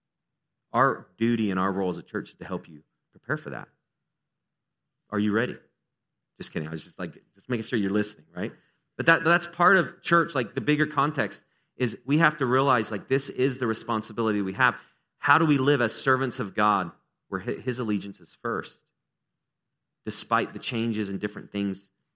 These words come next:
that we may experience? Again, Peter is writing this himself being persecuted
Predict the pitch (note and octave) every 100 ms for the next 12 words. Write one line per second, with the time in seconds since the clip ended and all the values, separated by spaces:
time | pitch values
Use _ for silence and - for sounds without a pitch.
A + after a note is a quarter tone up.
0 | _ _ F#2+ G2 F#2 - - G#2 G2+ -
1 | - _ F#2+ C#3 B2 - E3+ E3+ A2+ G2
2 | A#2+ C#3+ G#2 E2 F2 - _ _ _ -
3 | C3+ C3+ - - A2+ G2+ _ A2 F2+ -
4 | A#2 - - - -